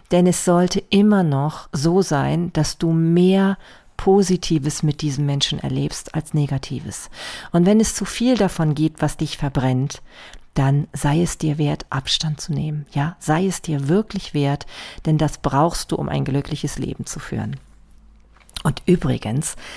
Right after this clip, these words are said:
ähm, hilfst du letztendlich dem anderen damit auch nicht. Denn auch der muss merken, dass Menschen sich, ähm, distanzieren und Abstand nehmen, wenn er zu negativ ist, wenn er einfach nicht erkennen kann, dass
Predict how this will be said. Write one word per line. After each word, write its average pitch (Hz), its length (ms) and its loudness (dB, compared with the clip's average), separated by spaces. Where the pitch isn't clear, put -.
ähm, 123 180 0
hilfst - 400 2
du 151 40 -2
letztendlich 127 460 -2
dem 127 160 -2
anderen 127 300 0
damit 120 280 -2
auch 147 240 -2
nicht. - 280 -6
Denn 131 120 2
auch 147 140 -2
der 165 260 4
muss 185 260 2
merken, 160 560 0
dass - 220 0
Menschen 170 500 2
sich, 156 360 -2
ähm, 147 460 2
distanzieren 165 1000 0
und 170 220 -4
Abstand - 560 -2
nehmen, 131 500 0
wenn 160 440 4
er 135 480 -2
zu - 160 0
negativ 190 560 0
ist, 139 340 -8
wenn 185 320 2
er 156 300 2
einfach 247 440 2
nicht 220 180 0
erkennen 190 500 2
kann, 143 420 0
dass - 460 0